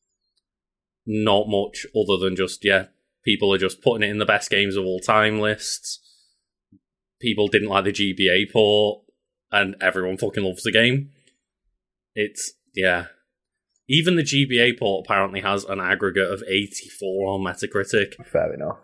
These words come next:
Speaker 1: And apparently that was the bad version of the <laughs> game.
Speaker 2: I was just curious, like, your way is generally,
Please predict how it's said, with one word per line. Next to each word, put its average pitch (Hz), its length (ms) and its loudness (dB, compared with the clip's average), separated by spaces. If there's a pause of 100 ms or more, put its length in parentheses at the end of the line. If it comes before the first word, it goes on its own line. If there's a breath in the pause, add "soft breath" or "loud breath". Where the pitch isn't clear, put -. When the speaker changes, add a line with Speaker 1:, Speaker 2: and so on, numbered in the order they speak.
(140)
Speaker 1:
And 101 100 -2
apparently 110 440 0
that 101 220 2
was 107 160 -2
the 113 100 2
bad - 340 0
version 104 460 2
of 120 100 -4
the 135 80 2
<laughs> 143 200 -4
game. 180 340 0
Speaker 2:
I 160 80 4
was 190 100 2
just 143 160 -2
curious, 180 400 0
like, 131 300 0
your 139 260 0
way 151 180 4
is 120 380 -6 (140)
generally, 120 720 2